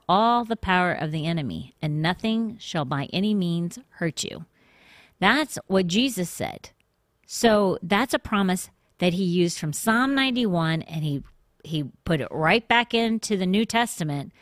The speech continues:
for us to have as well, along with many other things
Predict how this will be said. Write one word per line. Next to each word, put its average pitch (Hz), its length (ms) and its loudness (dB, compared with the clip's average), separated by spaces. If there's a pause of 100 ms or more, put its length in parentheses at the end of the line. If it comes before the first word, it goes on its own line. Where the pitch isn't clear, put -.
(160)
for 170 240 0
us 180 180 0
to 175 120 0
have 160 200 4
as 151 140 -2
well, 160 200 4
along 202 340 2
with 175 200 -2
many 247 560 2
other 220 260 2
things 127 460 -6